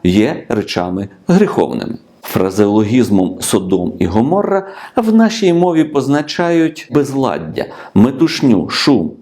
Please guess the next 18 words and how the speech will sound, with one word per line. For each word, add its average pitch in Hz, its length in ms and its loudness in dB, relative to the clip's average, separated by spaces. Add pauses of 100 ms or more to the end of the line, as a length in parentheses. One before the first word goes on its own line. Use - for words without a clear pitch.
(320)
а - 100 -2
також 151 380 -2 (220)
крайню 135 600 2
аморальність, 139 920 -2
розпусту, 139 800 0 (140)
що - 300 -2
панують 117 520 2
де-небудь. 113 640 -2 (300)
Походження 101 580 0
фрази 92 640 -2
«Лотова - 580 -2
дружина» 190 580 0 (360)
пов'язане 135 580 0
з - 60 -8
такою 87 380 -2
історією. 64 600 -4 (260)
Грішників, 87 760 0 (160)
що 90 380 -2